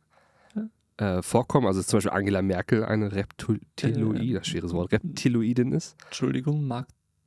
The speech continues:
Speaker 1: Zuckerberg?
Speaker 2: Mark Zuckerberg, genau.
Speaker 1: Aber
Speaker 2: Ja, der sieht
Speaker 1: so,
Speaker 2: aber auch echt ein bisschen
Speaker 1: der
Speaker 2: so
Speaker 1: ist,
Speaker 2: aus,
Speaker 1: der
Speaker 2: sorry.
Speaker 1: sieht halt
Speaker 2: Excuse
Speaker 1: ja,
Speaker 2: me.
Speaker 1: oder ein Roboter.
Speaker 2: Ja.
Speaker 1: Weißt du, von iRobot, so diese
Speaker 2: Ja. Oder Elon Musk zum Beispiel.
Speaker 1: Mhm.
Speaker 2: Ne?
Speaker 1: Also, das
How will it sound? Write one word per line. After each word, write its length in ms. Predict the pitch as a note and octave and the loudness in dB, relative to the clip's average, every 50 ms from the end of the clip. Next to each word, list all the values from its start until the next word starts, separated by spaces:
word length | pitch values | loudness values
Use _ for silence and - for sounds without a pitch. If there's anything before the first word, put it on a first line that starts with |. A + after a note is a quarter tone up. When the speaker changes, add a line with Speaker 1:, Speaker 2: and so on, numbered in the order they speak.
| - - | -14 -10
Speaker 1:
Zuckerberg? 580 | - - - B2+ - - D#3 E3+ F3+ F#3+ A3 - _ _ _ _ | -10 -8 -8 -6 -6 -6 -4 -4 -4 -4 -6 -8 _ _ _ _
Speaker 2:
Mark 200 | F#2 F2 E2+ - | -4 -4 -4 -4
Zuckerberg, 460 | - - - - G#2 G#2 G#2+ A2+ A2 | -6 -6 -4 -4 -2 -2 -2 -4 -2
genau. 140 | - F#2+ F#2 G2 | -2 0 0 2
Speaker 1:
Aber 80 | G#2 | 2
Speaker 2:
Ja, 40 | A2 | 4
der 80 | A#2 B2 | 4 2
sieht 120 | A2+ A#2+ A#2 | 2 4 2
Speaker 1:
so, 60 | A2+ | 4
Speaker 2:
aber 100 | - A2 | 4 2
auch 60 | G2+ - | 2 0
echt 180 | - - - | -2 -2 -4
ein 40 | G2 | -6
bisschen 180 | - - - F2+ | -4 -2 0 0
Speaker 1:
der 120 | C3+ C3 | 0 0
Speaker 2:
so 60 | - E2+ | 0 -2
Speaker 1:
ist, 40 | |
Speaker 2:
aus, 100 | D#2+ E2 | -4 -4
Speaker 1:
der 80 | - - | -2 0
Speaker 2:
sorry. 160 | - F2+ F2+ F2 | 0 2 2 0
Speaker 1:
sieht 20 | E2 | -2
halt 80 | - - - - - - | -4 -8 -12 -12 -12 -10
Speaker 2:
Excuse 420 | - - - - - G#2+ F#2+ - | -8 -8 -2 2 4 4 4 4
Speaker 1:
ja, 100 | A#2+ A#2+ | 4 4
Speaker 2:
me. 60 | B2 | 4
Speaker 1:
oder 80 | C3+ C3+ | 4 4
ein 60 | C#3 C#3+ | 4 4
Roboter. 500 | C3+ C#3 B2+ B2 B2 - A#2+ A2+ B2 - - _ _ _ | 4 4 4 4 2 4 2 2 2 0 -8 _ _ _
Speaker 2:
Ja. 100 | - G#2+ | 2 2
Speaker 1:
Weißt 100 | G#2 G2+ | 4 2
du, 40 | - | 2
von 120 | - C#3+ B2+ | 2 0 4
iRobot, 460 | A2+ B2+ B2+ C3 B2+ B2+ B2+ B2 B2+ - | 4 4 4 4 4 4 2 0 4 4
so 80 | C3+ | 2
diese 280 | D3 - F3 D3+ D3+ C3 | 4 6 4 4 4 2
Speaker 2:
Ja. 120 | A#2+ A#2 A#2+ C3+ A#2 B2 C#3+ - _ | 0 -2 -4 -4 -4 -4 -4 0 _
Oder 140 | G#2+ G2+ G#2 | 2 4 4
Elon 220 | A2 G2+ G2 F#2+ F#2+ | 4 4 4 4 4
Musk 400 | G2 A#2+ B2 - - - - - | 4 2 2 -2 -6 -10 -10 -4
zum 120 | - A2 | -2 0
Beispiel. 420 | G#2 G#2+ A2 - - A#2 G#2+ A2+ - _ _ _ _ _ - _ - - _ _ _ _ _ - | 0 0 -2 0 2 2 2 2 -2 _ _ _ _ _ -20 _ -20 -20 _ _ _ _ _ -2
Speaker 1:
Mhm. 340 | D3+ D3+ D3 D3+ F3+ A#3+ - _ _ _ _ - | 0 0 2 0 -2 -4 -8 _ _ _ _ -2
Speaker 2:
Ne? 260 | F#2 F#2 G2+ A2+ - - - - - - - - | 0 2 2 0 -2 -6 -16 -18 -16 -16 0 2
Speaker 1:
Also, 260 | D3 D3 D#3+ E3+ D#3+ - - _ _ | 4 4 4 4 2 -2 -12 _ _
das 320 | - D#3+ F#3+ - - - | 2 2 2 2 -4 -8